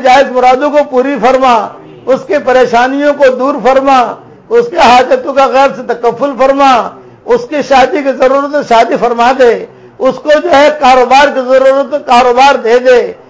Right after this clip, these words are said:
اے اللہ، پورے پٹن والوں کو قبول فرما۔ اے اللہ، اس پٹن میں بہت نیک لوگ آرام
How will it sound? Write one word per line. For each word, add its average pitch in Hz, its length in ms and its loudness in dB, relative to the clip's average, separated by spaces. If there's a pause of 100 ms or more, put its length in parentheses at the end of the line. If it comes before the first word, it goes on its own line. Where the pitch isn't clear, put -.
(160)
اے 226 100 2
اللہ، 247 420 4 (100)
پورے 262 200 2
پٹن 247 440 -2
والوں 240 280 2
کو 220 120 -4
قبول 185 360 -4
فرما۔ 208 360 0 (420)
اے 240 80 4
اللہ، 262 280 2
اس 294 300 2
پٹن 277 380 -2
میں 285 180 2
بہت 277 480 2
نیک 269 360 0
لوگ 302 220 4
آرام 262 420 4